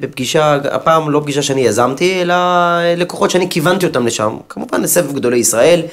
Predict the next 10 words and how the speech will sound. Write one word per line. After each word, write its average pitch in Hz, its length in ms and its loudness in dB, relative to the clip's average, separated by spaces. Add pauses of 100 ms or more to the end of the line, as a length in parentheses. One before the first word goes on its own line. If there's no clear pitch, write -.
(440)
בצורה 120 260 0
מאוד, 139 380 2
מאוד, 147 160 2
מאוד, 131 200 2
מאוד 120 220 2
עדינה. 120 420 0 (760)
והגיעו 196 560 2
לאחד 156 340 2
מגדולי 139 260 4
ישראל, 143 720 4